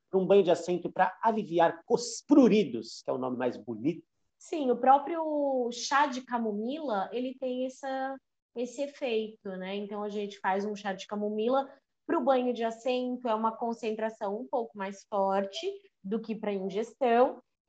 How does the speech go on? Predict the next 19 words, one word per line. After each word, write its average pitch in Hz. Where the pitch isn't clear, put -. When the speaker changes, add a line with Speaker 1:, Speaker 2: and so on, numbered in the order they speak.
Speaker 2:
e 381
aí 330
a 320
gente 320
consegue 320
ter 302
esse 302
efeito 277
aí 247
calmante 240
de 208
pruridos, 214
né? 233
Da 202
coceira, 208
e 220
também 233
anti-inflamatório, 208
cicatrizante. 208